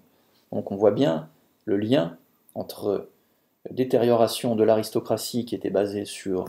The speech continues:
une religion très particulière qui est le catholicisme, euh, montée des loges, du verbiage, l'aspect économique, j'en ai pas parlé, mais François Xavier l'explique très bien aussi. Euh, et donc, on laisse la place à tout ce qui est franc-maçonnerie, jansénisme,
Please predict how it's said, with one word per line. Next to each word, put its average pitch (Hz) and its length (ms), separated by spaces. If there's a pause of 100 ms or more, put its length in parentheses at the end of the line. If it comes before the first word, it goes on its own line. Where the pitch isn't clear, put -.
une 92 100
religion 101 640
très - 140
particulière 95 640
qui - 100
est 101 60
le - 60
catholicisme, 131 800 (880)
euh, 110 100
montée 139 680 (800)
des 113 200
loges, 117 500
du 107 120
verbiage, 101 720 (360)
l'aspect - 260
économique, 101 320
j'en 95 100
ai 92 60
pas 90 120
parlé, 98 280
mais 90 100
François - 260
Xavier 92 280
l'explique - 300
très - 140
bien 92 120
aussi. 120 340 (1000)
Euh, - 380
et 110 80
donc, 147 400
on 123 220
laisse 135 240
la 123 80
place 131 500
à 113 60
tout - 120
ce - 120
qui 123 180
est 113 60
franc-maçonnerie, 117 760
jansénisme, 120 720